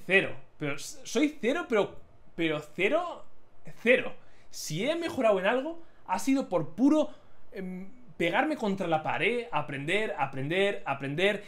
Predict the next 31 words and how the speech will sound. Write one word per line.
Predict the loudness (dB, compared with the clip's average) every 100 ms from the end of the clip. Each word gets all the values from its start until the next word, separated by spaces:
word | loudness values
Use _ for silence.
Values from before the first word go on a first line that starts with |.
| -8
Y | -2
no, | 0 0 -2
no, | -2 -2
no | -2 -4 -2
estoy | 0 -2
siendo | 0 0 2
hum-, | 2 0 -2 -2
humilde, | -2 2 2 2 0
ni | 0 -2 -2 -2 -4 -8 -4
falso | 2 2 2
humilde, | 0 2 2 0
ni, | 0 -2
ni | -2 -2
cosas | 0 0 -2
de | -4
esas. | -4
Os | -4 -4
estoy | -2 0
diciendo, | 2 0
yo | 2 2 2
en |
la | 0
música | -2 -2 -2 -2
notaba | 0 2 2 -2 -12 -18 -10
cierta | 0 0 0 -2
facilidad | -2 -2 0 2 2
en | 2
mí, | 2 0 -4 -8 -10 -4
en | 0
el | 0
que | 2 2 2